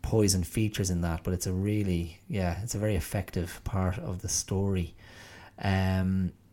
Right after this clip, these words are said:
yeah. Another one, which I thought, in my memory, it featured poison, but it doesn't, is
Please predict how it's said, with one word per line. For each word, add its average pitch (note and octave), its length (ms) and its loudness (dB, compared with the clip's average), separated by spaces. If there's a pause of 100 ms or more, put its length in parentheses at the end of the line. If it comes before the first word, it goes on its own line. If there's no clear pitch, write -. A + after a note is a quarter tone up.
(540)
yeah. A#2 360 4 (920)
Another G3+ 320 10
one, B2 300 8
which B2 260 6
I A#2+ 100 6
thought, - 760 4 (200)
in F3+ 140 8
my A#3+ 100 8
memory, G3 560 8
it - 120 -6
featured - 460 0
poison, F2+ 520 2
but - 140 -4
it B2 80 -2 (140)
doesn't, - 520 -4 (800)
is A2 760 6